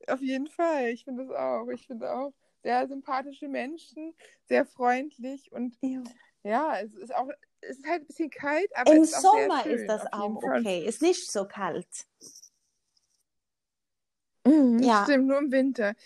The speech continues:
Speaker 1: Und man ist ja auch schon so immer, habe ich gedacht, Mensch, alle blond und blauäugig, alle so hübsch. <laughs> Ja, das ist schon sehr, sehr schön.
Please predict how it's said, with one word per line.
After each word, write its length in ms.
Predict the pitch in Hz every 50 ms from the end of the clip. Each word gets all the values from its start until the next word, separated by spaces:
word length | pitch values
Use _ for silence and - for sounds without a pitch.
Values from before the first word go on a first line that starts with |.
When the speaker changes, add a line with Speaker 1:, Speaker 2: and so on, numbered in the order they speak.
| - 262 -
Speaker 1:
Und 80 | 226
man 120 | 233 240 233
ist 180 | - - -
ja 160 | 294 240 180 214
auch 120 | 247 254
schon 260 | - - 277 254 240
so 100 | 220 247
immer, 300 | 226 214 262 320 349 320
habe 220 | - 240 226 214 247
ich 100 | - -
gedacht, 280 | 247 208 233 254 240
Mensch, 420 | 254 254 262 277 285 269 262 254 -
alle 180 | 220 226 254 247
blond 280 | 220 202 247 262 254 -
und 120 | 247 226
blauäugig, 500 | - 254 262 269 262 233 240 247 - 269 - 294 - -
alle 180 | 370 285 311 294
so 120 | - 330
hübsch. 360 | 311 349 370 415 403 - - - 392 392 - - 370 359 - _ - 339 330 - _ _ _ _ - 330
<laughs> 1500 | 285 - - 330 _ - 320 359 _ - 381 - - - - - _ - - 415 - _ - 453 - _ - - 381 403 _ _ _ _ _ - 403 370 - - - - 370 - 370 392 - - 440 - - - -
Ja, 440 | 254 294 311 320 320 302 294 277 262
das 160 | 254 247 233
ist 240 | 233 247 269 - -
schon 280 | - 262 254 247 247 226
sehr, 400 | 220 247 254 262 254 247 254 269
sehr 220 | 262 254 254 269 269
schön. 440 | - - - 285 262 240 233 214